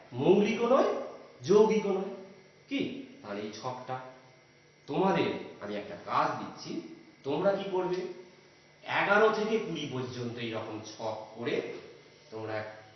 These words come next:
ঠিক এই মজার খেলাটা করবে, করে তোমরা WhatsApp-এ পাঠাবে।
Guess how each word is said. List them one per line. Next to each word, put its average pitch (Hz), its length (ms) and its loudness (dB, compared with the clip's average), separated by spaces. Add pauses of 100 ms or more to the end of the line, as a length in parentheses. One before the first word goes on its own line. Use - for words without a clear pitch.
(160)
ঠিক 220 220 -6
এই 185 180 0
মজার 139 380 0 (100)
খেলাটা 101 420 -8
করবে, 95 320 -12 (520)
করে 131 240 -6
তোমরা 135 400 -6
WhatsApp-এ 131 340 -8
পাঠাবে। 127 320 -10